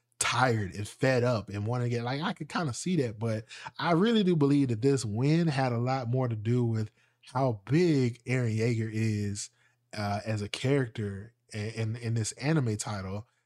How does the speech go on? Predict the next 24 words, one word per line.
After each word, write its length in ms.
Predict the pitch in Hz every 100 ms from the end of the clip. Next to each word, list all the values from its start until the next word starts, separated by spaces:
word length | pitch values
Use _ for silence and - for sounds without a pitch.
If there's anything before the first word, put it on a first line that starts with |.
| _ 113
than 600 | 107 151 147 127 120 120 -
all 280 | 123 127 123
of 120 | 113
the 140 | 113 110
different 360 | 117 113 101
voice 260 | 110 107 -
actors 500 | 98 101 - 98 - -
in 260 | 117 110 101
the, 340 | 98 95 101 _ -
um, 380 | 104 95 101 -
Japanese 680 | 104 107 107 110 104 98 98 - _ _ -
category 520 | 139 113 101 104 92
for 180 | - 95
V 260 | 98 104
A. 280 | 151 - - _ -
Now, 320 | 95 92 95
like 140 | 101 110
I 40 |
said, 300 | 196 165 - -
not 220 | 123 139
to 60 | -
take 180 | 151 131
away 200 | 143 151
from 280 | 143 139